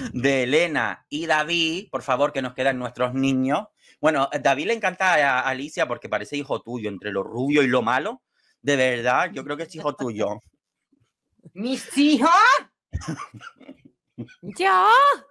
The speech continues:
Speaker 1: No, yo lo
Speaker 2: Son los
Speaker 1: desheredé.
Speaker 2: hijos que yo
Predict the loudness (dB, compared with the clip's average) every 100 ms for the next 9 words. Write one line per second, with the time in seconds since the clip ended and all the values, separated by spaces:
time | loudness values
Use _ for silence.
0 | _ _ _ _ -12 -12 -8 0 4 6
1 | 4 2 _ _ _ _ -6 0 2 2
2 | 2 0 0 0 -2 -4 -2 -2 0 0
3 | 0 0 0